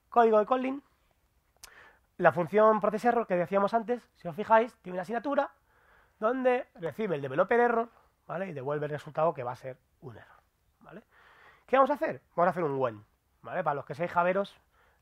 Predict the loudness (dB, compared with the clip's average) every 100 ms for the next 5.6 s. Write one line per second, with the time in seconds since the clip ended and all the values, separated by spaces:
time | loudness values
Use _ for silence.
0 | 0 4 4 2 0 2 2 2 -4 -8
1 | -4 2 2 4 0 -4 -6 -4 -4 -6
2 | -2 0 2 2 0 -4 -16 _ _ _
3 | _ _ _ _ _ -20 -20 -20 -20 -20
4 | _ 0 2 4 4 4 4 2 -2 -6
5 | -6 -4 -6 -10 -20 -20